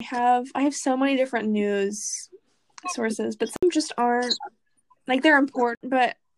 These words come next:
again, I don't think a man living in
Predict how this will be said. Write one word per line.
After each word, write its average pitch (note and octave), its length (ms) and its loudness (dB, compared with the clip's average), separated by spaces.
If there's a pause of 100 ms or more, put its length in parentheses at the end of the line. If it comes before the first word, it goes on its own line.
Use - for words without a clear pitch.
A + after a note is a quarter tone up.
(280)
again, A3+ 500 -2
I A3 80 -2
don't A3+ 260 -2
think A#3+ 240 -8
a A3+ 60 -6
man G#3+ 400 -2
living G3+ 600 -6 (460)
in A3 220 -2